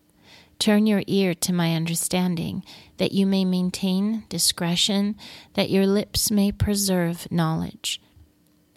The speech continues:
For the lips of an adulteress drip honey,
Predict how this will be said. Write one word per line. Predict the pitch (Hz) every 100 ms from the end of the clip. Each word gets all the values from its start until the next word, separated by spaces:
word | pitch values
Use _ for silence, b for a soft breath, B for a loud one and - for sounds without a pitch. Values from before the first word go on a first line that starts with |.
| -
For | - 202
the | 202 196
lips | 214 220 - - 185
of | 175
an | 175
adulteress | 175 175 185 196 180 156 156 - - -
drip | - 175 -
honey, | - 175 156 185